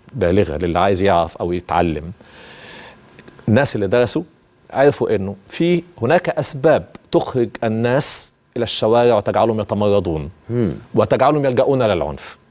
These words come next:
Speaker 2: مم.
Speaker 1: هذه الأسباب إذا لم نزلها، إيه اللي هيحصل؟ الناس هتنزل الشوارع وتلجأ للعنف.
Speaker 2: مم.
Speaker 1: تدابير العدالة الانتقالية هي بعد الدراسات جرى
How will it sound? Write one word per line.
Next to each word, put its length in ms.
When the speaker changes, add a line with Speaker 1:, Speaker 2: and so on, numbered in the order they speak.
Speaker 2:
مم. 220
Speaker 1:
هذه 320
الأسباب 500
إذا 220
لم 260
نزلها، 360
إيه 60
اللي 140
هيحصل؟ 380
الناس 220
هتنزل 280
الشوارع 380
وتلجأ 260
للعنف. 460
Speaker 2:
مم. 140
Speaker 1:
تدابير 600
العدالة 340
الانتقالية 680
هي 160
بعد 280
الدراسات 720
جرى 360